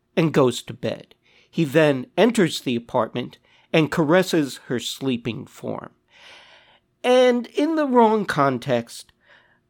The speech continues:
ew. Okay, right context.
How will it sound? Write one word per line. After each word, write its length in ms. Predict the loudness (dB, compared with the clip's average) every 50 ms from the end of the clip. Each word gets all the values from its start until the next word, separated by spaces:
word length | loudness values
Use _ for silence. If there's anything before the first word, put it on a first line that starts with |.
| _ _ _ _
ew. 420 | 4 4 4 2 0 -6 -14 -20 -20 _ _ _ _ _ _ _ _ _ _ _ _ _ _ _ _ _ _ _ _ _
Okay, 320 | -4 -4 -4 -8 -14 -16 _ _ _ _ _ _ _ _ _ _ _ _ _ _ _
right 240 | 2 2 2 2 -2
context. 720 | -8 -8 -8 -8 -10 -12 -18 -20 -20 _ -20 -20 -20 _